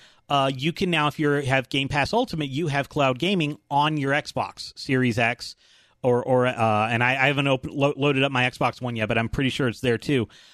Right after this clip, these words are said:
Uh, this was in the insider beta, but I actually don't have my, uh, my Xbox Series X in the insider program. Uh, I only have my Xbox One, my older system in there.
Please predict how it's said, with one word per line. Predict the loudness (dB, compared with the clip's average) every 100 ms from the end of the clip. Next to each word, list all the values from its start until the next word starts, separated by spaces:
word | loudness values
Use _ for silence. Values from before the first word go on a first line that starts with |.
| _ 0
Uh, | 0 0
this | -2 -2 -2
was | 0 0 2
in | 0
the | 0 0
insider | -2 0 2 2
beta, | 0 0 0
but | 2
I | 0
actually | 0 -2
don't | -4 -4
have | -4 -4 -2
my, | -2 0 -2
uh, | -2 -2 -2 -4
my | -4 -2 0 -2 -10 _
Xbox | -6 -2 -2 -2
Series | 0 0 2 0
X | -4 -6
in | -4 -2 0
the | -2
insider | -2 -2 -2 0
program. | 0 0 -4 -8 -14 _ _ _
Uh, | -2
I | 0 0
only | 0 0
have | 0 0
my | 0
Xbox | -2 -2 -2 -2
One, | -4 -2 -2 -4 _ _ _ _ _ _
my | -2 0
older | 0 0
system | -2 -4 -4
in | -4
there. | -4